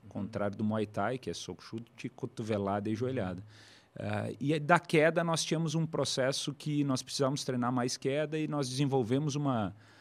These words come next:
Speaker 2: ah, um, um evento interno chamado Quedão, que era pra desenvolver a nossa parte de queda da luta em pé. Era um campeonato só de quedas.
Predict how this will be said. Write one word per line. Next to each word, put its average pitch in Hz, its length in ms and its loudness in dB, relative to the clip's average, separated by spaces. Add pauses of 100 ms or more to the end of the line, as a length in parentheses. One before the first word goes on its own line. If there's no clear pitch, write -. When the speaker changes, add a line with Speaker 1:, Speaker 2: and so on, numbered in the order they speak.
(220)
Speaker 2:
ah, - 280 -10 (840)
um, 104 260 0
um 107 80 4
evento 120 460 4
interno 127 540 2
chamado 123 420 -2
Quedão, 101 560 -2
que - 160 -12
era 101 160 -4
pra 120 200 -4
desenvolver 110 520 0
a 135 40 -2
nossa 143 220 -4
parte 127 280 -2
de 127 120 -4
queda 123 400 -2
da 127 100 -2
luta 127 320 -4
em 123 80 -2
pé. 92 280 -4 (500)
Era 107 160 -2
um 113 80 2
campeonato 123 460 -2
só 160 200 2
de 160 140 0
quedas. 98 520 0